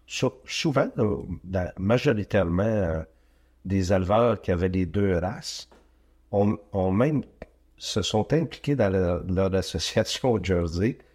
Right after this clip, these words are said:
Euh, puis ont contribué à con-, à, à en faire, euh, la mise en marché, la publicité. Puis, euh,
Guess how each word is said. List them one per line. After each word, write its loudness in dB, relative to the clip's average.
Euh, 0
puis -2
ont 2
contribué 0
à 0
con-, -2
à, -4
à 2
en 0
faire, 2
euh, 0
la -6
mise 0
en 2
marché, -2
la -2
publicité. -4
Puis, 0
euh, 2